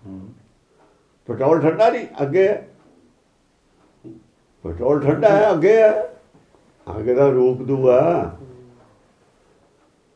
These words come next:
Speaker 2: ਇਹ ਹੀਰਾ ਕੀ ਹੈ? ਹੀਰਾ ਨਿਰੀ ਅੱਗ ਹੈ। ਜਦੋਂ ਹੀਰਾ ਜਲਦਾ ਹੈ, ਸੁਆਹ ਨਹੀਂ ਵੱਜਦੀ। ਨਿਰੀ ਅੱਗੇ ਹੋਈ, ਹੋਰ ਕੀ ਹੋਇਆ?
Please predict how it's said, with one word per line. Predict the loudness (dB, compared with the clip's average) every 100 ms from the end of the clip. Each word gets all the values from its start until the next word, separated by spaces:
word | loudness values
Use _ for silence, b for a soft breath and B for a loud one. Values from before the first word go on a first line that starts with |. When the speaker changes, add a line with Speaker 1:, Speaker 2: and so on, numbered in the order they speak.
| _ -4
Speaker 2:
ਇਹ | 2
ਹੀਰਾ | 4 6 4
ਕੀ | 2 0 0
ਹੈ? | 0 -8 -20 _ _ _ _ _ _ _ _ _ _ _ -4
ਹੀਰਾ | 2 4
ਨਿਰੀ | 4 6 6 6
ਅੱਗ | 2
ਹੈ। | -4 -6 -18 _ _ _ _ _ _ _ _ _ _ _ _ _ _ _ _ _
ਜਦੋਂ | 2 4 6
ਹੀਰਾ | 6 6 6 4
ਜਲਦਾ | 4 4 4 4
ਹੈ, | 4 0 -10 -20 _ _ _ _ _ _ _
ਸੁਆਹ | 0 4 6
ਨਹੀਂ | 4 4
ਵੱਜਦੀ। | 2 2 -6 -10 -18 _ -14
ਨਿਰੀ | -8 -2 4 4
ਅੱਗੇ | 4 4
ਹੋਈ, | 4 4
ਹੋਰ | 2 0
ਕੀ | -4 -6
ਹੋਇਆ? | -6